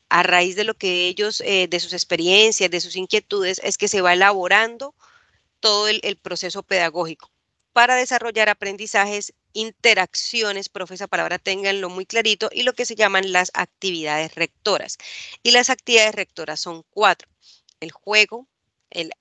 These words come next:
arte, am, la literatura y la exploración del medio. ¿Qué quiere decir esto? Que en toda actividad que usted proponga para educación inicial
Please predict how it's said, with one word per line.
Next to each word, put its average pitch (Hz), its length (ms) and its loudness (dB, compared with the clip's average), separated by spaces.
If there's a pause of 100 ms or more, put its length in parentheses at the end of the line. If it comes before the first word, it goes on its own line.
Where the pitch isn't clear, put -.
(140)
arte, 190 540 0 (340)
am, 156 640 -8 (460)
la 185 160 0
literatura 208 760 -2 (320)
y 208 120 -4
la 202 60 4
exploración 170 520 -6
del 165 160 -8
medio. 170 320 -4 (540)
¿Qué 240 160 4
quiere 254 200 2
decir 226 240 0
esto? 190 300 0 (100)
Que 208 120 0
en 190 160 -6
toda 247 320 -2
actividad 196 560 -2
que - 120 -18
usted 175 280 -8
proponga 208 640 -4
para 170 220 0
educación 165 500 -6
inicial 214 520 2